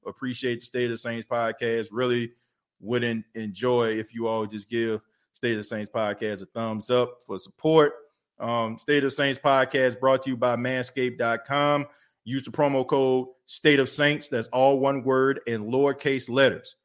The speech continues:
You will save twenty percent off of your purchase. Uh, the Lawnmower four point oh. Let me grab it real quick. Lawnmower four point oh is available right now online at manscaped dot com.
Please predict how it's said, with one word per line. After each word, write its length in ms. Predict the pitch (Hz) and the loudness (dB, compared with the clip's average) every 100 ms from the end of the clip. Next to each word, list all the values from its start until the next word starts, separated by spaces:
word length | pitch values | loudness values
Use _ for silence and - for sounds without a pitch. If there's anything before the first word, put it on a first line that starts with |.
| _ _ | _ _
You 120 | 101 | -10
will 60 | 110 | -8
save 280 | - 113 - | -4 -6 -4
twenty 240 | 147 143 | -2 -2
percent 340 | 139 - 143 | -4 -6 -2
off 240 | 139 135 135 | 2 0 0
of 60 | |
your 100 | 110 | -6
purchase. 600 | 107 151 160 156 170 - - _ _ - | -4 2 2 2 -4 -6 -12 _ _ -6
Uh, 120 | 107 | -4
the 120 | 107 | -4
Lawnmower 480 | 110 147 147 143 139 | 0 2 4 4 2
four 260 | 135 151 151 | 2 2 2
point 380 | 151 139 127 | 2 -4 -2
oh. 260 | 135 185 - _ _ _ | 0 -2 -4 _ _ _
Let 60 | _ | _
me 60 | - | -20
grab 280 | 110 117 110 | -12 -12 -12
it 80 | 110 | -14
real 200 | 123 120 | -14 -14
quick. 320 | 123 170 359 _ _ _ _ _ _ - _ _ _ _ | -12 -10 -10 _ _ _ _ _ _ -20 _ _ _ _
Lawnmower 400 | 120 139 151 147 | 0 4 6 4
four 280 | 143 160 156 | 2 2 2
point 300 | 156 151 147 | 2 0 2
oh 140 | 151 160 | 2 2
is 140 | 135 | 0
available 500 | 113 135 147 135 123 | 0 2 2 2 -2
right 280 | 120 135 147 | 0 0 0
now 380 | 139 143 170 208 _ _ _ _ _ _ _ _ | 0 -2 -2 -8 _ _ _ _ _ _ _ _
online 640 | 120 127 135 123 135 147 123 | -4 0 2 4 4 4 2
at 80 | |
manscaped 560 | 113 123 123 - 131 120 | -2 -2 -2 0 -2 0
dot 240 | 120 120 | 0 -2
com. 400 | 131 135 147 151 | 0 2 2 0